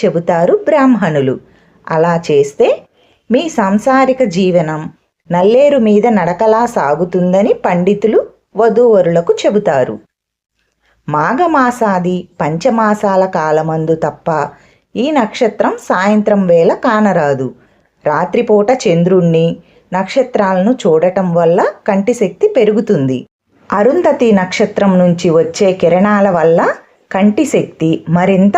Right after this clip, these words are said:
పెరుగుతుంది. అరుంధతి నక్షత్రం సప్తర్షి మండలంలో ఉండే చిన్న నక్షత్రం. శిశిర, వసంత, గ్రీష్మ ఋతువులందు సాయంకాల సమయాన,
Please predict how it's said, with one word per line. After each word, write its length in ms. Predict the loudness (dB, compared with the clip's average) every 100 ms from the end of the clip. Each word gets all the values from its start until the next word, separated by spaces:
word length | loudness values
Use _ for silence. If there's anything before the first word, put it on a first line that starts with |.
| 0
పెరుగుతుంది. 760 | 0 0 0 0 -2 -2 -4 -12 _ _ _ _ _ _ -4
అరుంధతి 600 | 0 2 2 2 2 2
నక్షత్రం 720 | 0 0 -2 -2 -2 -2 -6 -12 _ _ -8
సప్తర్షి 560 | -6 -6 -2 -2 0 0
మండలంలో 800 | 0 0 0 2 2 4 4 4
ఉండే 500 | 4 2 2 2 0 0
చిన్న 240 | 0 0
నక్షత్రం. 720 | 0 -2 -2 -4 -2 -4 -4 -8 _ _ _ _
శిశిర, 640 | -4 -4 0 2 2 0 -6 -6
వసంత, 500 | -4 -2 2 2 2 0 -4 -6 _ _ -4
గ్రీష్మ 420 | 0 0 2 2
ఋతువులందు 840 | 2 2 2 2 2 2 2 0 0 -8 _
సాయంకాల 840 | -6 -2 0 2 2 2 0 0 0
సమయాన, 680 | -2 0 0 2 2 0